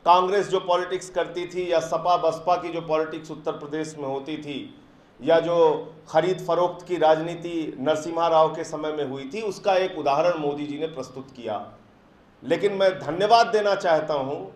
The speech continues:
इस देश की न्यायपालिका को कि उन्होंने लोकतंत्र को जीवित रखा। खास तौर से हाई कोर्ट उत्तराखंड ने जिस प्रकार के फैसले दिए इस पूरे प्रकरण में,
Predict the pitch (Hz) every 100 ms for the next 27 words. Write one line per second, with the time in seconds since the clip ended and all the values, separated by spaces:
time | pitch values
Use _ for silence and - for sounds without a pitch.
0 | - _ _ - 147 143 147 180 170 185
1 | 170 143 170 196 196 180 160 147 127 135
2 | 175 190 160 151 160 165 135 143 147 151
3 | 156 - 156 123 117 123 147 156 156 185
4 | - - - _ _ _ - 156 170 165
5 | 170 175 - 190 180 143 - - - -
6 | - 135 156 160 165 180 175 180 - _
7 | _ - 147 147 180 180 175 175 185 202
8 | 220 - - _ - 160 160 160 156 160
9 | 160 165 - 151 160 202 220 180 170 160
10 | 160 147 147 143 135 139 170 143 107 95